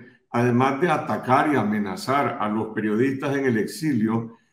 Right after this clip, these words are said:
reiteró lo que ya había dicho en dos mil diecinueve, que el ejército no va a dar o no tiene planes de dar,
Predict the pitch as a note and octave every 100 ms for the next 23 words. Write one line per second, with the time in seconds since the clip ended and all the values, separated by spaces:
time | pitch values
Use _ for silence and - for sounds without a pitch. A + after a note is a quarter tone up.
0 | _ - B2 B2+ C3 C3 C#3 E3 F#3 F#3
1 | D#3 C3+ C3 B2 B2 C#3 F#3+ D#3+ C#3 E3+
2 | B2+ - A#2+ A2+ - A2+ A2+ G#2+ C3 C3
3 | C#3 A#2 A#2+ F#3 D3+ G2 A#2 A2+ G#2 C3
4 | C3+ B2 D3 D3 D3+ D3 C3 B2 - _
5 | - G#2+ C3+ C#3 C3 A#2+ C#3+ D#3 B2+ A#2+
6 | B2 C3 B2 - F#2+ C#3 D3+ A2+ G#2 A2
7 | C3+ C#3+ -